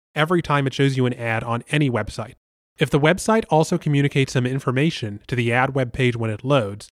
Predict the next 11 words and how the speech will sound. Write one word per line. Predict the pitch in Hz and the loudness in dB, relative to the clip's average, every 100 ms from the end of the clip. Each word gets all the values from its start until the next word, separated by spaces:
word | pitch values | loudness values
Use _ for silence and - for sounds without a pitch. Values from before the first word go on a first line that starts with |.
| _ | _
such | - 131 139 | 0 2 2
as | 113 110 110 | 2 0 -4
what | 120 117 | -4 0
the | 120 | 0
website | 117 - 110 - | 0 0 -2 -2
is | 170 170 110 113 | 2 2 2 -4
so | - | -2
they | 117 113 | 0 -2
can | 117 | -4
get | 107 - | -6 -2
paid, | 156 117 120 | 0 0 -4